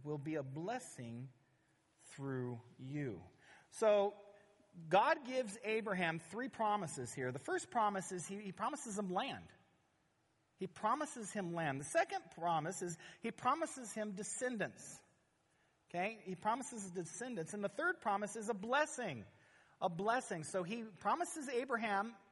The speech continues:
land. He promises, "Not only will I give you land, but I will give you descendants."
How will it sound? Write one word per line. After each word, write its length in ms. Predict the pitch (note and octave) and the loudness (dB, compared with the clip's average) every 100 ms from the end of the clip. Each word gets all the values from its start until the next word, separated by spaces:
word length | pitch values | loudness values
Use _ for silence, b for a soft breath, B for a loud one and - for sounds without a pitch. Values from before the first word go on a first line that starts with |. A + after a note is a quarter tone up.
| _ _ _ _ b b b b _ - | _ _ _ _ b b b b _ -2
land. 480 | A3+ A#3+ F#3 G3 - - | 2 6 4 2 -4 -10
He 80 | G#3+ | -8
promises, 600 | - B3 C#4+ - B3+ G3+ | 0 0 2 -2 -6 0
"Not 160 | G#3+ G#3 | 2 2
only 260 | A#3 A#3+ | 2 -2
will 180 | G3 G3 | -2 0
I 160 | F3 F3 | 0 -2
give 260 | G3 F4+ | -2 -2
you 160 | F4 F#3 | 0 0
land, 360 | C#3+ C#3+ E3+ E3+ | 0 2 0 2
but 180 | E3+ E3+ B B - | 0 0 B B 0
I 100 | G3 | 0
will 140 | G3+ | 0
give 180 | F#3 G#3 | -2 -4
you 100 | G#3+ | -4
descendants." 720 | F3+ - - D4 A#3+ G#2+ - | -4 -6 -4 -2 -2 -6 -10